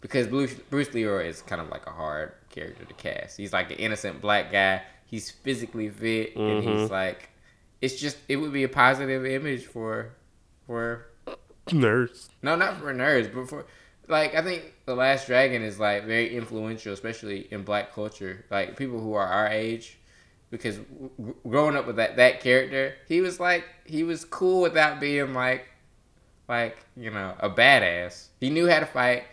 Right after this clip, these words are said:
Speaker 1: He knew how to take care of his own, but, like, that was never his first choice. He would always try to talk you out of it.
Speaker 2: Mm.
Speaker 1: Say, you know, like, "Let's be peaceful about this." And then he was a nerd about, uh, kung fu, doing the wah
Speaker 2: Mm-hmm.
Speaker 1: and stuff like that. And this Sho'nuff guy is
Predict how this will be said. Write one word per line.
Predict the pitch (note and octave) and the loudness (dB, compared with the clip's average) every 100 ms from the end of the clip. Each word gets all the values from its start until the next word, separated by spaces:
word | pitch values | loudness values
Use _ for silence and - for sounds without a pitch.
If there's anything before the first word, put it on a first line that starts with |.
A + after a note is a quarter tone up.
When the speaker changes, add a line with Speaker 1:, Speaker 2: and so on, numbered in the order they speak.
| - | -14
Speaker 1:
He | B2+ | -8
knew | C3 C#3+ | -4 -2
how | B2+ | -2
to | |
take | A#2+ C3+ - | -2 -6 -4
care | B2+ B2 | 0 0
of | A#2 | 0
his | A#2 | -2
own, | A#2 A#2 A2+ - - _ _ - | -2 -2 -4 -10 -20 _ _ -2
but, | A#2+ A#2+ | 0 2
like, | A2+ A2 G#2+ - _ _ _ _ _ _ _ _ - | 2 2 -2 -10 _ _ _ _ _ _ _ _ 0
that | C3 A#2+ | 0 2
was | B2+ | -2
never | B2 B2 A#2 | 0 -2 -2
his | A2+ G#2+ | -4 -6
first | A2+ A2 - | -6 -6 -6
choice. | A#2 F#2+ F2+ | -4 -2 -2
He | - A#2+ | -4 -2
would | A2+ | 2
always | A2+ A2 - | 2 2 -2
try | G#2+ | -4
to | F#2+ | -4
talk | - F2+ - | -4 -6 -6
you | F#2 | -6
out | F2 E2+ | -4 -2
of | E2+ E2+ | -4 -6
it. | F2 | -4
Speaker 2:
Mm. | A2+ A2 G#2 - _ | -4 -4 -6 -14 _
Speaker 1:
Say, | A2+ A2+ | -8 -6
you | A#2 | -4
know, | A2+ G#2 | -6 -4
like, | G#2 A2+ | -4 -4
"Let's | C3 C3 - _ | -6 -6 -16 _
be | B2+ | -14
peaceful | B2 C3 B2+ A2 | -8 -8 -8 -8
about | F#2+ F#2+ F#2+ | -4 -2 -4
this." | F2+ | -6
And | A2 A#2+ | -6 -4
then | B2+ | -2
he | C3 | -4
was | G#2 | -4
a | G#2 | -6
nerd | G2+ G#2 A2 | -2 2 2
about, | G#2+ F#2+ G2+ G2 - - - _ _ | 0 0 0 -2 -4 -18 -20 _ _
uh, | A#2 G#2+ G2+ G2 - _ _ _ _ _ _ _ _ - | -2 0 0 -4 -8 _ _ _ _ _ _ _ _ -4
kung | C3+ B2 | -2 -2
fu, | - B2+ | 0 0
doing | A#2 A2 A2 | 0 -2 -4
the | |
wah | G#2 A#4+ A4 G#4+ G4 A#4+ - | 0 0 0 2 4 4 2
Speaker 2:
Mm-hmm. | - C3 B2+ B2+ B2 | 2 2 2 2 0
Speaker 1:
and | C3+ C#3 | -2 0
stuff | D3+ C#3+ | 0 2
like | C3 B2+ | 2 6
that. | C3 A2 | 6 4
And | A#2+ | -2
this | - - | -8 2
Sho'nuff | B2+ C3 A2 G#2 | 4 4 0 2
guy | G#2+ G#2 | 4 4
is | G#2 | 2